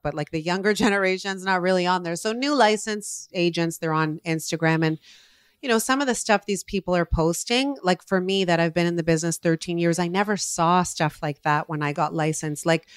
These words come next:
women, you know, it's like we carried ourselves professionally. Like, we weren't, like, it's like sometimes I see these, these reels or whatever they're posting. I'm like, "Are you selling, like, sex or are you <laughs> selling real estate?" Right? Like,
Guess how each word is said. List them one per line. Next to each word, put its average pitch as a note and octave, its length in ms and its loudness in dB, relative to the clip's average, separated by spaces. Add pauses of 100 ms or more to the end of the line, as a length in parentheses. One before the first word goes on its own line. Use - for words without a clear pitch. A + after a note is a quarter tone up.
(260)
women, G#3 580 2 (400)
you G#3 120 2
know, F3 240 4
it's F3+ 280 -4
like F3 300 2 (120)
we F3 500 -2 (120)
carried F#3+ 320 2
ourselves E3+ 440 -2
professionally. G3+ 760 0
Like, D#3 180 0
we F3+ 120 2
weren't, F3 440 2
like, D#3 240 0 (140)
it's F3+ 160 -4
like E3 120 0
sometimes G#3 480 0
I F3+ 60 0
see F3+ 240 -4
these, D#3+ 500 -4
these D3 300 -10
reels F#3+ 420 2
or E3+ 60 -4
whatever F#3 280 2
they're F#3 140 2
posting. F#3 380 0
I'm D#3+ 120 2
like, D#3+ 180 0 (400)
"Are F#3+ 80 0
you G#3 140 2
selling, A3 460 0
like, F3 260 -2
sex - 760 -2
or G#3 100 2
are G3+ 40 4
you G#3+ 120 -2
<laughs> - 120 -8
selling C4 300 -2
real C4+ 340 4
estate?" E3+ 460 -4
Right? F#3+ 280 0
Like, G#3 280 2